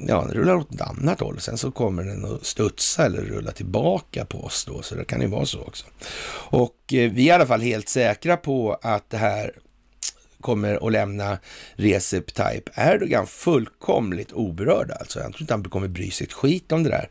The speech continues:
Och Stoltenberg, han går nämligen, han, den tillträdande då, riksbankschefen <laughs> i, i Norge, eller centralbankschefen ska vi säga. <laughs> Jag menar, Sjöqvist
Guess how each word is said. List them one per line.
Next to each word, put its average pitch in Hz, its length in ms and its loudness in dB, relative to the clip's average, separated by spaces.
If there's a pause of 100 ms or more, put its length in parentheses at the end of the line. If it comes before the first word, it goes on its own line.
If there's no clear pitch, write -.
(140)
Och - 580 2
Stoltenberg, 147 560 4
han 139 140 0
går 143 80 0
nämligen, 113 360 0
han, 104 380 0
den 110 180 0
tillträdande 127 920 0
då, 87 180 2
riksbankschefen 107 1600 0 (1800)
<laughs> - 100 -14
i, - 140 2 (340)
i 101 140 2
Norge, 98 500 2 (140)
eller 101 160 0
centralbankschefen 104 1120 0
ska 113 120 -8
vi - 60 -6
säga. - 320 -4 (680)
<laughs> - 80 -8 (2000)
Jag 101 160 0
menar, 123 300 4
Sjöqvist 135 920 0